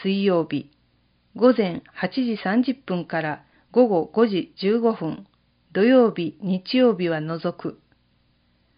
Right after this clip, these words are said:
申し込み書は、市の指定管理者、伊賀南部不動産事業協同組合、河野台二の十九で配布。申し込み資格など詳しくは問い合わせ先へ。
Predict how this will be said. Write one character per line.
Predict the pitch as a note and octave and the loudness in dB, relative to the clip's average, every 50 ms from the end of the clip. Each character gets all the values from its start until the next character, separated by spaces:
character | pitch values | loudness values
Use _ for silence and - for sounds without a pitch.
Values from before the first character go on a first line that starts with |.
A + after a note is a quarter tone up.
| _ _ _ _ _ _ _ _ _ - | _ _ _ _ _ _ _ _ _ -2
申 | G3+ A#3 B3+ | 0 2 2
し | B3 - - | 0 0 0
込 | - C4 | 2 4
み | B3 B3 | 4 4
書 | A#3+ - C4 A#3+ A3+ | 2 2 2 2 4
は、 | A3 G#3+ G#3 - - _ _ _ _ - - - | 4 2 2 0 -4 _ _ _ _ -14 -4 2
市 | - C4+ | 4 6
の | B3 G#3+ F3+ - - | 6 6 4 0 -4
指 | - - - | -10 -12 -4
定 | - B3+ C4 C4 B3+ | 0 2 4 4 2
管 | - - A#3+ A#3+ A#3 | 2 0 2 2 2
理 | A3+ A3+ G#3 | 2 0 -2
者、 | - G3 D#3+ - - _ _ _ _ _ _ _ _ _ _ _ _ _ _ _ _ _ _ _ _ - | -2 -4 -6 -6 -8 _ _ _ _ _ _ _ _ _ _ _ _ _ _ _ _ _ _ _ _ -8
伊 | - G3 | -6 -2
賀 | G3 A#3 A#3+ B3 | 0 2 4 4
南 | B3 B3+ B3 A#3 G#3 | 4 4 4 2 2
部 | E3 F3 E3+ - | 0 -2 -4 -4
不 | - - - G3+ | -6 -4 -2 2
動 | A#3 A#3 A#3+ A#3+ | 4 4 4 4
産 | A#3 - B3 A#3 A3+ A3 G#3+ - | 2 0 0 0 0 0 -4 -6
事 | - - A3+ | -4 -4 -2
業 | G#3+ G#3+ F#3+ F3 E3 | 0 0 0 0 -2
協 | - - - G3+ A3+ B3 | -4 -4 -2 0 2 4
同 | A#3 B3 A#3+ A#3 | 6 6 4 4
組 | A3+ - A#3 A3 G#3 F#3 E3+ | 2 0 0 0 2 0 -2
合、 | D#3 C#3+ - - _ _ _ _ _ _ _ _ _ _ _ _ _ _ - | -4 -6 -8 -12 _ _ _ _ _ _ _ _ _ _ _ _ _ _ -6
河 | - G3+ A3+ A#3+ | -2 0 2 4
野 | A#3 A#3 A3+ | 4 2 2
台 | F#3 F3+ D#3 D#3 D#3+ - - | 0 -2 -4 -4 -8 -12 -10
二 | G#3 F#3+ G3 A#3+ | -6 -2 0 2
の | A#3+ A3 F3+ | 2 2 0
十 | D#3 F3 F#3 G3+ G3+ | -2 -4 -4 -4 -4
九 | G3+ - G#3+ G3+ F#3 E3+ - _ - | -4 -4 -2 -2 -2 -4 -6 _ -4
で | F#3+ G#3+ B3 | -2 -2 -2
配 | A#3 - F3+ F3+ F3 | -2 -4 -4 -4 -4
布。 | F3+ - - E3 D#3 - - _ _ _ _ _ _ _ _ _ _ _ _ _ _ _ _ - | -4 -4 -4 -4 -4 -4 -6 _ _ _ _ _ _ _ _ _ _ _ _ _ _ _ _ -6
申 | - G3 A#3+ B3 | -2 0 0 0
し | - - | 0 2
込 | - C4+ | 4 6
み | C4 C4+ | 6 6
資 | C4 - | 4 2
格 | - C4+ B3 - A#3 | -2 -2 -2 0 -2
な | G#3 F#3+ F3 | -2 -2 -2
ど | E3 E3 | -2 -4
詳 | D#3+ - - G3+ A3+ | -4 -2 -2 -2 -2
し | A3+ - - | -2 -6 -6
く | - B3 | -2 0
は | G#3 F#3 E3 D#3 | 0 2 0 -2
問 | - - - G3 G3+ G#3+ | -4 -6 -4 -4 -2 0
い | A3 | 0
合 | A3 G#3+ | 0 2
わ | G#3 G#3 G3+ | 0 0 -2
せ | - G#3 | -2 -6
先 | G3+ - G3+ F#3 - - - F3+ | -4 -4 -6 -8 -8 -8 -4 -4
へ。 | F3 E3+ E3+ - - | -2 -2 -4 -6 -8